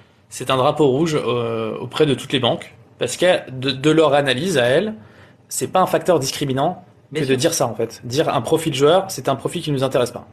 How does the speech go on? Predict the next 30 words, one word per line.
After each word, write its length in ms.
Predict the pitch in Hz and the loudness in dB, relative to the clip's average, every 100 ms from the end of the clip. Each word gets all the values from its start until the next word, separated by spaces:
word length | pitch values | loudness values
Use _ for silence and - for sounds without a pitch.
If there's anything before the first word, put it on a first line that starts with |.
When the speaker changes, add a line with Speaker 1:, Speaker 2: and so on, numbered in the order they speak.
| - - _ _ - _ _ _ _ _ _ _ _ - | -20 -20 _ _ -20 _ _ _ _ _ _ _ _ -2
Speaker 1:
Et, 200 | 127 110 | 0 2
euh, 460 | 101 101 98 98 98 104 107 - _ _ | 2 0 0 -4 -8 -12 -18 -20 _ _
les 100 | 135 | -8
clients 220 | 117 156 151 | -2 2 2
en 80 | |
proposent 440 | 139 131 113 185 147 | 2 -2 2 2 4
et 60 | |
les, 640 | 123 117 117 110 107 101 101 - _ - | 0 0 -2 -2 -4 -8 -14 -20 _ -8
et 80 | 120 | -2
les 60 | |
banques 160 | 117 165 | 2 2
disposent, 300 | 160 175 131 | 2 0 0
hein. 120 | 151 - _ _ _ _ - | -2 -8 _ _ _ _ -8
Speaker 2:
Alors, 340 | 165 175 - _ - | -2 -2 -4 _ -10
je 140 | - | -8
te 100 | 165 | -6
demande 220 | 185 180 | -4 -4
pardon. 280 | 165 147 123 - | -4 -4 -6 -10
Est-ce 120 | 165 | -8
que 80 | 233 | -8
tu, 100 | 233 | -8
on 120 | 220 | -6
peut, 300 | 214 226 - - _ | -2 -2 -2 -18 _
il 80 | 147 | -6
y 40 | |
a 40 | 185 | -4
combien 260 | 226 226 | -2 -2
de 100 | 233 | -2
red 220 | 185 180 170 | -2 -2 -6
flags 420 | - 170 139 | -4 -4 -4